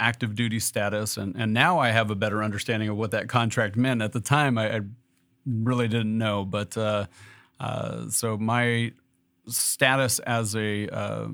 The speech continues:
a member of the United States Marine Corps w-, ended in November of ninety-nine. So from the date I swore in, eight years out, was the end of that contract. In between, there were six years of active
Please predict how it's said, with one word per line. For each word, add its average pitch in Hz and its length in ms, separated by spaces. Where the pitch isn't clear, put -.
a 113 80
member 113 300
of 110 40
the 110 40
United 107 200
States 104 220
Marine 104 240
Corps 98 400
w-, 101 220
ended 113 360
in 104 200
November 104 480
of 98 120
ninety-nine. 92 760
So 101 220
from 104 220
the 98 80
date 135 240
I 131 100
swore 123 400
in, 135 380
eight 123 180
years 113 320
out, 131 340
was 107 180
the 98 160
end 120 160
of 120 120
that 127 180
contract. 139 600
In 131 160
between, 127 440
there 110 100
were 104 80
six - 320
years 107 300
of 104 420
active 113 600